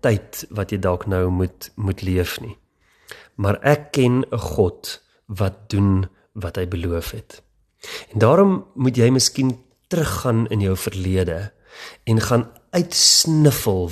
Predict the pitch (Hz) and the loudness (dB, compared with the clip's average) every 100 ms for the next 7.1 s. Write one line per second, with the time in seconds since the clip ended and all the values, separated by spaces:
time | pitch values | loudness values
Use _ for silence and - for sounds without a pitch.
0 | 87 120 - 151 - 139 120 98 92 98 | -2 -2 -2 -6 -6 -2 0 2 2 2
1 | - - 101 - - - - - 98 - | 0 0 2 2 -2 -10 -12 -6 -4 2
2 | 107 - 98 87 87 - - 87 - - | 0 2 -2 -2 -4 -6 -4 -4 -4 -8
3 | - - - - - 147 214 135 120 120 | -20 -20 -16 -10 0 4 4 6 4 4
4 | - 104 - 120 107 104 95 87 95 - | 0 -4 -2 -2 0 0 0 0 -2 -2
5 | 107 87 87 92 - - - - - 123 | -2 -2 -2 -4 -8 -20 -20 -18 -6 2
6 | 185 175 110 110 - - 113 107 - 113 | 6 6 8 6 4 -2 -2 -2 0 -2
7 | 107 | -2